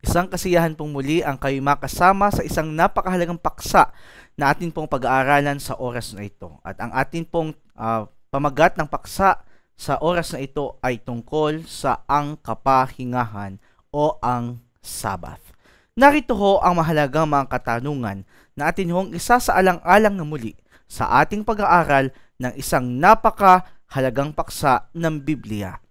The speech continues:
Narito po ang unang tanong. Alin ba ang takdang kapahingahan? May mga tao pong nagsasabi sa ating kapanahunan na kahit anong araw ka sumamba, walang problema.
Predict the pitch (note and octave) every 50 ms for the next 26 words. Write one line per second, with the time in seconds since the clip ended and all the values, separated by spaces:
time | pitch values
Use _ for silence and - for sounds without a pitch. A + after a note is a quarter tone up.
0 | _ - F#3 A3+ A#3 B3 G#3 G#3+ G3 - - D#3 D3+ - - D3 D3 C#3 - C3+
1 | B2 B2 A#2+ A#2 A#2 A#2+ C3+ B2+ A#2 G2 F#2 F2+ D#2+ _ _ _ _ _ _ _
2 | _ _ - A#3 B3+ C4 B3+ A#3+ G3 D#3+ F3 E3+ E3+ E3+ F3 - - - F3+ F3+
3 | - - E3 - - - A#2 A#2 A#2 A2+ A#2+ A#2+ - - B2 - - A2 A2 A2
4 | A2+ A#2 D3+ D#3+ F3+ G3 G#3 F3 E3+ A#2 F#2 F#2+ G2+ - _ _ _ _ _ _
5 | _ - - C4+ D#4+ D#4 D4+ D4 C4+ B3 - A#3+ A3 G#3 G#3 - - G3+ G3 G3
6 | G3 G3 F3+ - - F3 - - G3 G3 G3 F#3 F3 F3+ - - E3+ - A#2+ D3
7 | D#3 - E3 D3+ D3+ D3 - D3+ C#3+ C#3+ D3+ - A#3+ A#3 G#3+ E3 D3+ D3+ E3 -
8 | - - - - - - A3 G#3 - - C#4+ C#4 C4 C4 C4 - G3+ G3 G3 F#3
9 | - - E3+ E3+ D#3+ F3 F3 E3+ - F3 D#3+ - - G#3 A#3 B3 A#3+ F#3+ C#3+ C#3+
10 | C#3 C#3+ D3+ - - - _ - F3+ G3 G3+ F#3+ F3 F3+ F#3 G3+ G3+ F#3+ - -
11 | D#3+ D#3 C#3 C3+ D3+ D#3 D3+ C#3 A#2+ G#2 F#2+ -